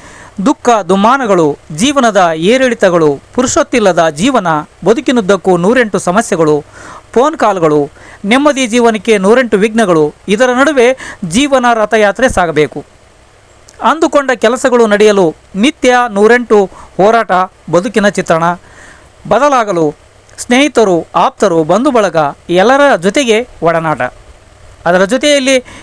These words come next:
ಹೆಂಡತಿ ಮಕ್ಕಳು, ನನ್ನವರು, ತನ್ನವರು, ಹೆಮ್ಮೆಯಿಂದ ಜೀವನ ಸಾಗಿಸಲು ಬೆಟ್ಟದಷ್ಟು ಕಷ್ಟಗಳನ್ನು ಮೈಮೇಲೆ ಎಳೆದುಕೊಂಡು ವಿಷವನ್ನು ನುಂಗಿದ ವಿಷಕಂಠನಂತೆ ಸಂಕಷ್ಟವನ್ನು ಎದುರಿಸಬೇಕಾಗುತ್ತದೆ.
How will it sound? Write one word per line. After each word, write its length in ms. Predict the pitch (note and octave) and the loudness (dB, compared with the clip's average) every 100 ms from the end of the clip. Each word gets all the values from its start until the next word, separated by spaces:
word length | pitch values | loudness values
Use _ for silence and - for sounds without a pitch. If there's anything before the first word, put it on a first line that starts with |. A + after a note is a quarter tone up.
| - | -4
ಹೆಂಡತಿ 400 | A3 B3 C4 B3 | -2 0 -2 -2
ಮಕ್ಕಳು, 480 | A3 A3+ G#3 G3 F#3+ | 0 0 2 0 -4
ನನ್ನವರು, 500 | E3+ G#3 B3 B3+ A3+ | -4 -2 0 0 0
ತನ್ನವರು, 540 | - G#3 A#3+ A3+ F#3 F3 | 0 -2 2 0 0 -4
ಹೆಮ್ಮೆಯಿಂದ 600 | - F3 A3+ C4 B3 A3+ | -4 -2 2 2 2 0
ಜೀವನ 380 | F3+ G#3+ G#3+ | 0 0 0
ಸಾಗಿಸಲು 460 | G#3 G#3 F#3+ G#3 F#3 | 0 -2 -2 -2 0
ಬೆಟ್ಟದಷ್ಟು 560 | E3 G3 A#3+ G#3 - F#3+ | 0 0 0 -2 -2 -4
ಕಷ್ಟಗಳನ್ನು 680 | G#3 - C4 A#3 F#3+ D#3 - - - - | -2 0 0 2 0 -2 -4 -16 -20 -8
ಮೈಮೇಲೆ 560 | F#3 A#3 D4 C#4 A#3 A3+ | 0 0 2 0 2 2
ಎಳೆದುಕೊಂಡು 640 | G3 G3 G3 F#3+ E3+ D3 - - | 2 0 -2 0 0 -2 -6 -12
ವಿಷವನ್ನು 460 | F3 A3 D#4 C#4+ B3+ | -4 0 0 0 0
ನುಂಗಿದ 280 | A3 G#3 F#3 | -2 0 0
ವಿಷಕಂಠನಂತೆ 1000 | F3 E3+ C4+ B3 A3+ A3 F#3+ F#3 D#3 C3+ - - - - | 0 -2 -2 -2 -4 -2 -2 0 -2 -2 -12 -20 -20 -14
ಸಂಕಷ್ಟವನ್ನು 720 | - A3+ B3 D4 - A#3 G#3 | -4 -4 -2 -2 2 0 2
ಎದುರಿಸಬೇಕಾಗುತ್ತದೆ. 1040 | G#3+ F3 F#3+ C#4 A3 F#3 E3 - C#3+ C#3 | 2 2 0 0 0 -2 -4 -4 -6 -6